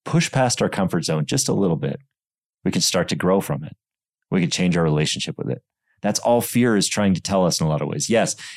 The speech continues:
it's there to tell us when we're experiencing danger and to stay away from that danger. It's important to, uh,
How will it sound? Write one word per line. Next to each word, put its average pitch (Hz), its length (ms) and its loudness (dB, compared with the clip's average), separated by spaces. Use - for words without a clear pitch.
it's - 180 -2
there 147 220 4
to 131 80 4
tell 120 280 2
us 90 220 2
when 92 200 4
we're 87 120 4
experiencing 92 560 0
danger 82 400 2
and 76 80 2
to 76 60 0
stay - 240 0
away 90 240 4
from 71 400 -4
that 82 180 0
danger. 85 420 2
It's - 180 -2
important 110 640 0
to, 87 500 4
uh, 82 280 0